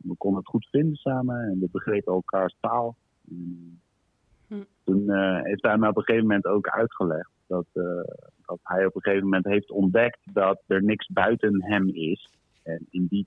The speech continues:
Speaker 1: tijd dat ik net in Estland woonde, was ik, eh, begon ik op een gegeven moment, eh, me niet zo goed te voelen, omdat ik dacht dat de buitenwereld iets met mij wilde doen.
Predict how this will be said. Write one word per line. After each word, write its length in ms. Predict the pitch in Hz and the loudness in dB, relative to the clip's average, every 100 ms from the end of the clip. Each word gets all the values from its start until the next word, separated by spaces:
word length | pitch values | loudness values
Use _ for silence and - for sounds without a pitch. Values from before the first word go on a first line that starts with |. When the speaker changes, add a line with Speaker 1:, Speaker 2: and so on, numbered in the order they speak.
| - | -2
Speaker 1:
tijd 340 | 117 98 101 | -2 0 -4
dat 220 | - 95 92 | -4 -4 -2
ik 140 | 98 | -2
net 240 | 107 107 101 | 0 2 2
in 120 | 98 | 0
Estland 520 | 110 131 107 95 90 87 | -2 -2 0 2 0 0
woonde, 480 | 98 101 90 80 101 - _ _ _ _ _ - | 2 4 4 2 -2 -8 _ _ _ _ _ -10
was 180 | - 104 | -4 -2
ik, 260 | 110 104 - | 0 -2 -4
eh, 80 | - - 71 | -10 -8 -10
begon 380 | - - 123 117 | -14 -2 2 2
ik 120 | 107 | 2
op 80 | 104 | -4
een 60 | |
gegeven 280 | - 104 104 | 0 2 2
moment, 320 | 104 101 101 | 2 2 2
eh, 60 | 98 | 2
me 120 | 101 | 4
niet 180 | 107 120 | 4 4
zo 120 | 104 | 2
goed 240 | 95 - 160 | 2 2 0
te 100 | 120 | -2
voelen, 540 | 107 117 98 113 123 | 2 4 4 2 -2
omdat 420 | 101 104 101 101 92 | -6 -2 2 2 0
ik 140 | 95 90 | -10 0
dacht 300 | 101 95 - | 2 2 0
dat 220 | 92 90 | 0 0
de 80 | 92 | 0
buitenwereld 1080 | 92 101 113 - 92 92 104 107 98 95 95 _ _ _ _ _ _ _ _ _ | 2 4 2 2 0 2 4 4 4 2 0 _ _ _ _ _ _ _ _ _
iets 200 | 110 104 | -2 2
met 200 | 107 104 | 4 4
mij 280 | 107 107 101 | 4 4 4
wilde 260 | 104 98 87 | 4 4 2
doen. 380 | 113 135 123 | 4 6 6